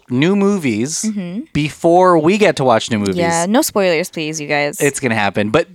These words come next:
Speaker 1: Tenet,
Speaker 2: <laughs>
Speaker 1: Tenet is coming out soon. New
Speaker 2: Yeah.
Speaker 1: Mutants, they'll be able to go to the theaters and watch that movie.
Speaker 2: Ugh,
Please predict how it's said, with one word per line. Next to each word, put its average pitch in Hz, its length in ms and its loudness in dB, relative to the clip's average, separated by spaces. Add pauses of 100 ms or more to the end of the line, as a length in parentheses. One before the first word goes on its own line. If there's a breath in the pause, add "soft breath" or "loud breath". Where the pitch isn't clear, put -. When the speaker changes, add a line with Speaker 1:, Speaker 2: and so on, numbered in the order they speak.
(140)
Speaker 1:
Tenet, 269 640 4
Speaker 2:
<laughs> - 20 -20
Speaker 1:
Tenet 165 340 2
is 202 120 2
coming 196 260 2
out 180 160 2
soon. 165 460 -2
New 160 80 4
Speaker 2:
Yeah. 185 220 4
Speaker 1:
Mutants, 214 280 0
they'll 160 140 4
be 160 80 4
able 156 140 4
to 151 60 0
go 156 120 4
to 156 80 4
the 147 100 2
theaters 139 460 0
and 131 120 0
watch 127 280 2
that 151 180 2
movie. 160 280 -2
Speaker 2:
Ugh, 196 260 -4